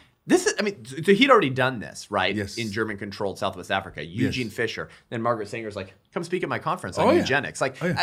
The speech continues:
Speaker 1: I, th-, just one of many examples of the kind of people
Speaker 2: Yes,
Speaker 1: Margaret
Speaker 2: yes,
Speaker 1: Sanger had
Speaker 2: yes.
Speaker 1: aligned herself with.
Speaker 2: Yes.
Speaker 1: Uh, because she was a racist and she was a eugenicist.
Speaker 2: Right.
Speaker 1: She, she referred to black people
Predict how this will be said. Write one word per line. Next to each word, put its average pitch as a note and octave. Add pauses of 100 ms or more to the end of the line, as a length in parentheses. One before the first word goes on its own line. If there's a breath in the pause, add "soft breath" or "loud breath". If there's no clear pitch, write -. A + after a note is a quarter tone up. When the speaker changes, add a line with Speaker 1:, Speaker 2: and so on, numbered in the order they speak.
Speaker 1:
I, -
th-, F#3+
just A#3
one D#3
of C#3
many C3+
examples A2
of G#2+
the G2+
kind A2+
of G#2
people B2+
Speaker 2:
Yes, G#2
Speaker 1:
Margaret A#2
Speaker 2:
yes, C3+
Speaker 1:
Sanger A2+
had C3
Speaker 2:
yes. F#2+
Speaker 1:
aligned G2+
herself E2
with. D2+
Speaker 2:
Yes. B2
Speaker 1:
Uh, G#2
because A2+
she -
was G#2+
a E3
racist F#2
and G2+
she G#2
was G2+
a -
eugenicist. D#2+ (160 loud breath)
Speaker 2:
Right. G2
Speaker 1:
She, D#3
she F3
referred C3
to G2+
black F2+
people F#3+